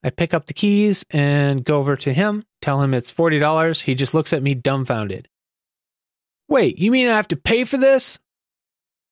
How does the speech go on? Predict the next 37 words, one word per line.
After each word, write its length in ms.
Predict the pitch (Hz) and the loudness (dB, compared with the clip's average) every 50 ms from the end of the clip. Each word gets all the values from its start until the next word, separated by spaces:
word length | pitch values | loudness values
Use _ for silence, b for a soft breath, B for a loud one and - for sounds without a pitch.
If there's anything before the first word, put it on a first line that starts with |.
| _ _ | _ _
'Yes, 160 | - 170 160 | -2 -2 0
sir. 280 | - - 160 143 139 131 | 0 0 0 0 0 2
We 140 | 143 151 151 | 0 0 0
charge 420 | - - 170 170 175 175 160 - | -2 -2 0 0 0 0 -2 -2
for 120 | - - 175 | -2 -2 0
a 80 | 170 | 0
service 560 | - - 196 196 185 156 135 - - - - | 0 0 0 0 0 0 -4 -6 -6 -10 -10
call 320 | - - - 127 123 120 120 | -6 -4 -4 -2 -2 0 -2
when 160 | 123 120 123 | -2 -2 -2
we 100 | 123 120 | -2 0
have 180 | 131 135 131 - | -2 -2 -2 -2
to 80 | 139 | -2
go 180 | 123 127 123 120 | -2 0 0 0
out 180 | 117 113 113 | 0 -2 -2
on 160 | 117 113 113 117 | -2 -2 -2 -2
location.' 500 | 120 117 - 165 156 147 - - 95 - _ _ _ _ _ _ _ _ _ _ _ _ _ _ _ _ _ _ _ _ - | -4 -2 -2 -2 -2 -2 -2 -4 -8 -10 _ _ _ _ _ _ _ _ _ _ _ _ _ _ _ _ _ _ _ _ -2
'Well, 140 | 196 240 269 | 0 2 2
I'm 100 | 269 262 | 2 2
not 240 | 262 220 165 - | 2 0 -2 -2
paying 260 | - - 226 269 269 208 | -4 -2 -2 0 -2 0
for 140 | - 147 | 0 0
that. 360 | 139 131 127 127 135 165 180 - _ _ _ _ _ _ _ _ _ _ | 0 2 2 0 0 -2 -4 -8 _ _ _ _ _ _ _ _ _ _
You 100 | - 190 | -2 -2
did 160 | 190 220 226 226 | 0 2 2 0
it 120 | 214 170 | 0 0
in 100 | 175 160 | 0 -2
ten 300 | - - - 226 220 190 | -2 -2 -2 -2 -2 0
seconds. 560 | - 233 226 220 - 151 113 95 - - - _ _ _ _ | 0 0 0 0 -2 -4 -4 -6 -8 -12 -14 _ _ _ _
I 100 | - 202 | -4 -2
could 140 | 190 233 220 | 0 2 0
have 120 | 196 160 | 2 2
done 160 | 147 214 202 196 | 0 0 0 0
that 120 | 190 185 | 0 0
myself 520 | 175 165 151 - - - 185 214 208 175 | 0 0 0 0 0 2 2 2 0 -2
if 100 | 143 123 | -4 -2
I'd 160 | 156 139 135 127 | -2 0 0 0
known.' 540 | 127 135 165 190 190 151 127 131 160 165 | 0 2 2 2 2 2 0 0 -2 -4